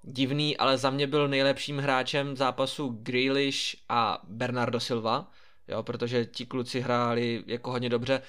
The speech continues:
A Rodri, jo, Rodri má opravdu, jak jsem říkal, tu sérii dobrou. A na Grealishe bylo spoustu faulů a vlastně ani jeden se nepískal, ne? Pokud jako, když se bavíme o tom, o tom rozhodčím, tak, eh,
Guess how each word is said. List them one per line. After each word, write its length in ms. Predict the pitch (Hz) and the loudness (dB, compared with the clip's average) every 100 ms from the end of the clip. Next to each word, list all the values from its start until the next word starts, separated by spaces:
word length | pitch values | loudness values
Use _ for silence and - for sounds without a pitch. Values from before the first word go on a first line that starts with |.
| - - | -10 4
A 100 | 160 | 6
Rodri, 380 | 151 135 113 104 - - | 6 4 -2 -4 -14 -6
jo, 160 | 120 123 | -2 2
Rodri 320 | 135 123 139 | 2 2 2
má 360 | 135 131 131 - | 2 2 2 0
opravdu, 340 | 131 135 131 | 2 2 2
jak 80 | 127 | 0
jsem 120 | 135 | -2
říkal, 240 | 127 131 127 | -2 -2 -2
tu 120 | 127 | -2
sérii 400 | - 123 123 120 | 2 2 2 2
dobrou. 420 | 120 120 120 120 - - - - | 2 4 2 2 -6 -20 -20 -2
A 360 | 120 123 123 123 | 4 6 6 4
na 120 | 131 135 | 0 -2
Grealishe 360 | 147 156 180 | 0 0 0
bylo 180 | 165 175 | 4 4
spoustu 320 | - 156 - | 4 -2 0
faulů 520 | 190 165 147 135 156 165 - - - | 6 6 6 4 0 -4 -16 -20 -2
a 60 | 123 | 0
vlastně 240 | 131 160 | 0 2
ani 140 | 156 | 2
jeden 160 | 170 180 | 2 2
se 100 | 214 | 2
nepískal, 500 | 208 262 269 - 110 | 2 0 -2 0 0
ne? 120 | 107 | 0
Pokud 340 | 120 139 151 143 | -2 -4 -2 0
jako, 560 | 139 147 131 117 107 - - - - - - - - | 0 2 2 2 -4 -10 -14 -14 -18 -20 -20 -18 -8
když 120 | 127 | -8
se 80 | 127 | 0
bavíme 240 | 127 131 | 2 4
o 140 | 131 120 | 2 2
tom, 220 | 139 127 | 2 -2
o 60 | 120 | -2
tom 160 | 135 123 | -2 0
rozhodčím, 560 | 127 127 123 127 131 - - - - | 0 0 -2 -4 -6 -14 -20 -20 -6
tak, 240 | - 135 | -2 0
eh, 80 | 139 | 4